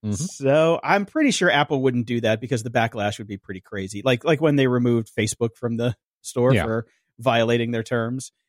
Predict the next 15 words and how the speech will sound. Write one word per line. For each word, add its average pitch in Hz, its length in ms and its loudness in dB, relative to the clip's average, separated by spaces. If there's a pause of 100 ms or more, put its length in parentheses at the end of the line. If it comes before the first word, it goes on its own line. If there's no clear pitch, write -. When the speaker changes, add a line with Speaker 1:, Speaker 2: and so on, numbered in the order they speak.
(180)
Speaker 1:
No, 196 140 0
they 202 60 2
Speaker 2:
And, 226 80 2
Speaker 1:
wouldn't, 214 280 2
Speaker 2:
uh, - 20 -10
Speaker 1:
but 170 140 2
it's, 165 200 0
it's 165 180 -2
one 170 300 2
of 214 60 2
those 190 180 2
things 190 280 2
when, 135 300 2 (360)
as 143 180 0
an, 165 160 4